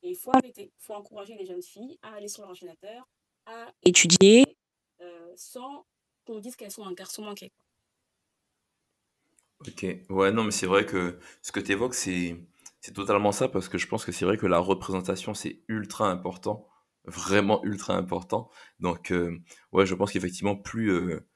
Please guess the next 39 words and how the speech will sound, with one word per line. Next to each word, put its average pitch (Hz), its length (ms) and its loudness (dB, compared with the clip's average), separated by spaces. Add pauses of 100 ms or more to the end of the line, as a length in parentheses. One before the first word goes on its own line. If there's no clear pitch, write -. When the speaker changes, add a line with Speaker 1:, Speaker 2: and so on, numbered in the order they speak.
(280)
Speaker 2:
plus 104 100 -4
effectivement 95 380 -4
il 95 40 2
y 92 40 0
aura 87 180 -2
de 85 100 -2
femmes, 92 420 2
euh, 78 280 -2 (460)
ben, 80 220 0
qui, - 200 -8
en 85 40 -2
tout - 100 -14
cas, 98 120 2
qui, 82 360 -6
qui, - 200 -10
qui - 140 -18
prennent - 300 -4
la 87 100 -4
parole 92 600 2
et 82 80 -4
qui - 160 -12
sont 90 200 -6
aussi, 90 340 -6
euh, 80 100 -2
mises 90 200 -4
en 90 100 -4
avant, 85 380 -2 (300)
et - 100 -14
plus - 200 -4
effectivement, 90 560 -6
ben, - 220 -8 (320)
ça - 140 0
pourra 90 220 2
en 90 40 0
tout 90 120 -6
cas - 100 0
peut-être 90 300 -4
créer 92 320 2
des, 80 500 0